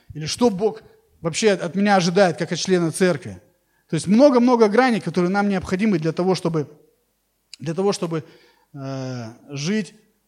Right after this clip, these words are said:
именно как верующим людям, и чтобы наша жизнь, она была созидаемая.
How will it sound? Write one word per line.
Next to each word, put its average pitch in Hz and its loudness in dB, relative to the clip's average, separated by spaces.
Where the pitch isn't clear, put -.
именно 170 -4
как 170 -10
верующим 190 0
людям, 165 -4
и 160 -8
чтобы 165 -4
наша 208 0
жизнь, 175 -6
она 160 -4
была 156 -4
созидаемая. 160 -2